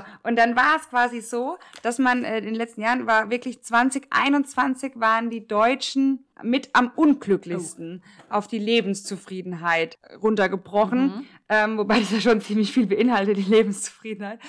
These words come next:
Speaker 1: Also ich glaub, das war ja noch mal so ein bisschen während Corona,
Speaker 2: Mhm.
Speaker 1: hab ich dann gedacht, ne?
Speaker 2: Mhm.
Speaker 1: Vieles war noch nicht so,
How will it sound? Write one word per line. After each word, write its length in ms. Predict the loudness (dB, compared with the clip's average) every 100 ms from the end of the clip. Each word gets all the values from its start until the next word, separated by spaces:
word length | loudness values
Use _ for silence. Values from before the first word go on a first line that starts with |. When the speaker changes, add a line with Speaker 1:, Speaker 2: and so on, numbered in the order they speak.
| -16 -14 -12 -6
Speaker 1:
Also 240 | -4 -4
ich 120 | -6
glaub, 240 | -4 -4 -4
das 140 | -6 0
war 100 | 2
ja 100 | 2
noch 120 | -2
mal 160 | -6
so 60 | -8
ein 80 | -8
bisschen 400 | -8 -8 -10 -10 -18 -6
während 320 | -2 -2 -4
Corona, 680 | -14 _ -6 -2 0 2 0
Speaker 2:
Mhm. 20 |
Speaker 1:
hab 100 | -2
ich 80 | -4
dann 180 | -8 -8
gedacht, 480 | -6 -4 -6 -8 -10
ne? 300 | -8 -8 -10
Speaker 2:
Mhm. 200 | -14 -18
Speaker 1:
Vieles 360 | -8 -4 -4 -2
war 120 | -2
noch 100 | -2
nicht 160 | -4 -8
so, 240 | -10 -8